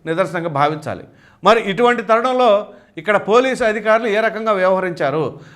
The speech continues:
అంటే అప్పుడు అధికార పార్టీకి అండగా ఉంటున్నాం మేము అనే భరోసా కల్పించడం కోసమే వీళ్ళు ఈ వ్యవహార శైలిలో ఉన్నారా అనేది క్లియర్ కట్గా ప్రజలకు అర్థమవుతా ఉంది. So ఈ విధంగా చేసినప్పుడు వ్యవస్థలన్నీ కూడా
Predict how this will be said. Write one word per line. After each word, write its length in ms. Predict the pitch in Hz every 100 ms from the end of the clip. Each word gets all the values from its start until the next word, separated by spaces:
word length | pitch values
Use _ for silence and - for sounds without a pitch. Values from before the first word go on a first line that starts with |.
| -
అంటే 200 | 202 214
అప్పుడు 200 | 233 220
అధికార 380 | 175 220 240 240
పార్టీకి 520 | 220 220 220 226 214 247
అండగా 380 | 165 202 226
ఉంటున్నాం 580 | 214 202 196 202 220 202
మేము 280 | 170 185 202 160 - - -
అనే 160 | 196 226
భరోసా 420 | 151 180 240 233
కల్పించడం 500 | - 202 226 196 214
కోసమే 360 | 208 208 220
వీళ్ళు 220 | 220 214 214
ఈ 60 |
వ్యవహార 340 | 196 185 214 214
శైలిలో 400 | 208 202 226 196 156 - - 170
ఉన్నారా 440 | 240 262 240 240
అనేది 320 | 196 214 220
క్లియర్ 340 | - 226 262 247
కట్గా 320 | 233 220 226 202 214 - - _ -
ప్రజలకు 360 | 226 277 262 240
అర్థమవుతా 360 | 254 254 247 226
ఉంది. 160 | 170 - - _ _ _ _ _ _ _ _ _ _ _ _
So 80 | 269 254 180 202
ఈ 120 | 262
విధంగా 420 | 240 233 277 277 277 269
చేసినప్పుడు 540 | 240 240 233 160 151 196 254 - - - _ 131
వ్యవస్థలన్నీ 580 | 170 220 262 247 247
కూడా 280 | 220 233 233